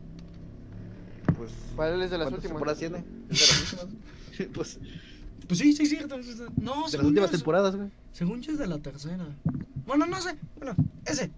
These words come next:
Speaker 3: ok, ese.
Speaker 1: Star Galáctica o algo así.
Speaker 3: Star Galáctica, ajá.
Speaker 1: Ah, me, me, este, sí te causa un conflicto interno en su suspenso, güey, o sea, de
Speaker 3: Sí,
Speaker 1: que,
Speaker 3: güey.
Speaker 1: ¿qué pedo este güey?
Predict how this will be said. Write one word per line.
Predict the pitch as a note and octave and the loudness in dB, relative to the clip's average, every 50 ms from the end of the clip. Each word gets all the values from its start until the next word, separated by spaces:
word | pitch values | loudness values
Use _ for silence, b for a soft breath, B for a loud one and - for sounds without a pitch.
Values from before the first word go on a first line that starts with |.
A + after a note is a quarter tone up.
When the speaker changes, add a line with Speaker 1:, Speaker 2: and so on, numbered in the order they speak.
| - - - - | -18 -18 -8 -8
Speaker 3:
ok, | F#3 F3+ G#3 F3+ - - - - - - | -6 -4 -4 -6 -8 -12 -2 -2 -2 -2
ese. | D#3+ D#3+ - - - - - - - - - - | 0 -6 -6 -6 -8 0 0 0 0 0 -4 -6
Speaker 1:
Star | C3+ - - D3 D3+ D#3 | -6 -2 0 0 0 4
Galáctica | E3 D#3 C#3+ D3+ E3 - - D3+ C3 - B2+ | 4 6 6 6 4 2 -2 -12 -6 0 2
o | C3 | 2
algo | C#3 C#3+ C#3 | 2 2 -2
así. | C3+ D3 D#3 | -2 -2 -4
Speaker 3:
Star | - F#3+ G3+ G#3 G3+ | 0 0 -2 0 0
Galáctica, | G#3 G3 G3 F3+ E3 D#3+ D3+ D3 - - - | 0 0 0 -2 -2 -4 -6 -6 -6 -10 -8
ajá. | - D3 C#3+ D#3 E3+ D#3+ - - - - - - - - C4+ - - - - - - - - - - - - - - - - - - - - | -6 -4 -4 -2 -4 -6 -8 -8 -16 -14 0 0 0 0 0 -8 -8 -10 -12 -12 -12 -12 -16 -16 -16 -4 -4 -4 -4 -4 -16 -20 -18 -6 2
Speaker 1:
Ah, | C#3 C#3+ C#3+ C#3+ D3 | 4 6 6 6 6
me, | D3 D3+ D3 D3+ D3+ - - - - | 6 6 4 4 2 0 -6 -12 -12
me, | C#3+ D3+ D#3 D3+ C#3+ C#3+ D3 | -8 -2 0 2 2 2 0
este, | C#3+ - - D3+ C#3 C#3 C3 | -2 -4 -4 -2 -2 0 0
sí | - D#3+ D#3+ | -2 -4 -2
te | - F3 | -4 -4
causa | - F3 F3 E3+ E3+ F#3 | -2 0 0 2 4 4
un | E3+ E3 E3+ E3 | 4 4 4 2
conflicto | - - F3 E3+ - - E3+ E3 - F3 | 4 4 4 4 4 2 0 0 0 0
interno | E3 D#3 C3+ - D#3 D#3 E3+ E3+ E3 | 0 0 4 2 2 4 4 4 2
en | D#3 C3+ - | 2 0 0
su | - C#3 | -2 -4
suspenso, | C3 B2+ A#2 - - - A#3 F3+ G3+ - F3+ D3+ | -2 -2 -6 -6 0 2 4 4 4 4 4 4
güey, | C3+ C3+ C3 C3 | 6 6 4 4
o | C3 | 4
sea, | - C#3+ C#3 | 4 4 4
de | C3+ C3 B2+ | 4 4 2
Speaker 3:
Sí, | B2 | 0
Speaker 1:
que, | - B2+ A#2 | 0 0 0
Speaker 3:
güey. | A#2+ A#2+ - | 0 0 -2
Speaker 1:
¿qué | - C3+ C#3+ C#3+ | -2 -4 -4 -4
pedo | - - E3 E3 F3 E3+ D#3+ D3+ | -4 -2 0 2 4 4 6 4
este | D3+ D3+ - D#3+ | 4 4 2 -2
güey? | C#3+ D3 D#3+ D#3+ D#3 | 0 0 0 -2 -4